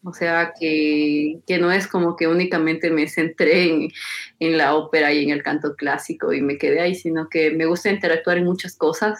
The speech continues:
entonces creo que eso a mí también me ha beneficiado. Obviamente me encanta que me tengan con la imagen de, de la rocker, pero obviamente trabajo en muchas cosas, inclusive ahora en octubre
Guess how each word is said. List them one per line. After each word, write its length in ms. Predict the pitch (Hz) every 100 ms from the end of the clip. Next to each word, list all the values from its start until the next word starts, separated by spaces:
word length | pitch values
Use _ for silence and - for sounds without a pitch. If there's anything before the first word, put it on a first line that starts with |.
| -
entonces 460 | 170 165 175 170 -
creo 200 | 165 165
que 100 | 175
eso 140 | 175
a 20 | 170
mí 100 | 165
también 300 | 160 156 160
me 80 |
ha 40 | 151
beneficiado. 580 | 147 143 - - 156 165
Obviamente 380 | 233 220 214 190
me 80 |
encanta 340 | 175 190 185 175
que 80 | 160
me 80 |
tengan 220 | 165 170 185
con 140 | 165
la 40 |
imagen 320 | 170 180 233 185
de, 160 | 180 - - - -
de 80 | 240 277
la 140 | 208
rocker, 560 | 185 175 175 190 190 - - - - -
pero 480 | 190 185 185 185 196
obviamente 880 | 226 214 202 208 214 208 196 185 185
trabajo 360 | 175 185 208
en 80 | 226
muchas 280 | 226 233 -
cosas, 300 | 320 349 196
inclusive 420 | 190 185 - 208
ahora 200 | 185 196
en 80 | 208
octubre 680 | 180 - 190 233 196 180